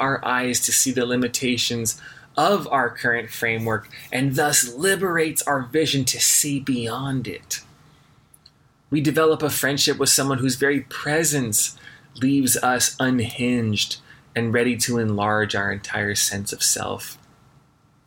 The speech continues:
And when this happens, our ego can immediately see all of the ways this puts us at odds with our community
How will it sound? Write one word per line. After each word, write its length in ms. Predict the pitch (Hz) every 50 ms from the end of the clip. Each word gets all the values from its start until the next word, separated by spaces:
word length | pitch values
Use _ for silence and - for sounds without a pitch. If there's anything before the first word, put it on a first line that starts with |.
| _ _ -
And 140 | 156 143 135
when 160 | 151 160 160
this 200 | 156 143 - -
happens, 760 | - - 151 160 180 190 - - 135 123 120 110 - - - - - - - - - - - - _ -
our 120 | 131 135
ego 440 | 131 139 156 156 160 151 160 151 139
can 220 | 143 - - 139
immediately 960 | 127 120 120 123 127 143 165 196 214 226 214 226 220 214 202 - - 190 175
see 400 | 147 - - - - 180 175 165 143
all 300 | - - 135 160 165 170
of 140 | 160 139 135
the 100 | 147 131
ways 340 | 131 131 135 147 143 127
this 180 | 127 131 127 -
puts 340 | - - - 143 139 - -
us 160 | 131 - -
at 100 | 120 117
odds 340 | 117 117 117 120 117 110 -
with 140 | 113 107 123
our 120 | 104 101
community 680 | - - - 107 110 127 143 147 147 147 151 151 147